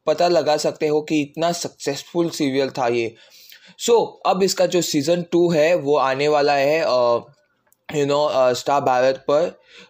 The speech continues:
अ, first of all आपको पता होना चाहिए कि मन की आवाज़ प्रगतिया जो है वो स्टार प्लस पर था, ओके, और अब से, अ, स्टार भारत पर आने वाला है। ये जो है written ब-, ये सीरियल एक ड्रामा सीरियल है और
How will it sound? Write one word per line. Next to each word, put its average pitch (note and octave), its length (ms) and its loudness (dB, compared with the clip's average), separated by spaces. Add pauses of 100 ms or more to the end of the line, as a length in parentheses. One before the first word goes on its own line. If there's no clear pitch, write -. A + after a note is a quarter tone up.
(140)
अ, C3+ 400 2
first G3+ 200 0
of G#3 100 0
all F#3 200 0
आपको E3+ 340 -2
पता D#3 280 0
होना D#3 240 0
चाहिए D#3+ 220 0
कि D#3+ 160 -4
मन C#3+ 300 -2
की F#3 180 -2
आवाज़ D3+ 400 0
प्रगतिया D3 640 0
जो D3+ 180 0
है D3+ 200 2
वो D#3 220 0
स्टार D#3+ 300 -2
प्लस F3 340 0
पर C#3+ 200 -2
था, - 340 -6
ओके, D3+ 340 -2 (380)
और D3+ 120 2
अब F3 380 0
से, F3 260 0
अ, D#3 380 -2
स्टार D3+ 280 0
भारत C#3 500 0
पर D3+ 60 0
आने C3 320 2
वाला B2+ 200 0
है। D#3+ 240 0 (300)
ये F#3 340 0
जो F#3+ 160 0
है F#3 220 2
written D#3+ 420 0
ब-, D3 420 -4
ये E3 140 2
सीरियल E3+ 440 2
एक D#3+ 260 0
ड्रामा C#3 300 0
सीरियल D#3 360 0
है D#3+ 160 2
और C#3+ 500 2